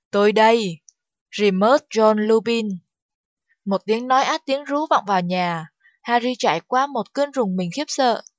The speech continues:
"Chuyện gì đã xảy ra?" "Tôi là một người sói, cưới Nymphadora Thorn, và anh, người giữ bí mật của trời đất, đã cho tôi biết địa chỉ này và cho phép tôi đến trong trường hợp khẩn cấp."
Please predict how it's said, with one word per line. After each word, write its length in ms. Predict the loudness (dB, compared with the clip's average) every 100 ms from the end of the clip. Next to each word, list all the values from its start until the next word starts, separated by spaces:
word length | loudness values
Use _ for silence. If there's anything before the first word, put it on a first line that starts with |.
| _ _ _ _ _ _ _ _ _ _ _ _
"Chuyện 220 | -4 -2
gì 160 | 0 0
đã 120 | 0
xảy 200 | 0 -2
ra?" 400 | 0 0 0 -2 -12 _ _ _ _ _ _ _ _ _ _ _ _ _ _ _
"Tôi 220 | 2 4
là 120 | 4 4
một 200 | 0 0
người 180 | 0
sói, 460 | 2 4 4 4 0 -8 _ _ _ 4
cưới 160 | 4
Nymphadora 840 | 4 -2 -2 0 2 2 2 2 4
Thorn, 420 | 6 6 4 -4 -12 _ _
và 160 | -2 0
anh, 300 | 2 2 -2 -12 -18 -8
người 180 | 2 2
giữ 180 | 2 -2
bí 180 | -4 -6 0
mật 160 | 0 2
của 160 | -2 0
trời 220 | 0 2
đất, 220 | 2 0 _ _ _ -4
đã 160 | -4
cho 180 | 0 0
tôi 200 | 0 -2
biết 220 | -2 -2
địa 140 | -2 -2
chỉ 200 | -4 -6
này 340 | -2 -2 -2 0
và 120 | 0
cho 200 | 2 0
phép 200 | 0 0 2
tôi 160 | 2
đến 240 | 2 0 -2
trong 200 | -4 -2
trường 180 | -4 -2
hợp 140 | -4
khẩn 200 | -6 -8
cấp." 200 | -2 -2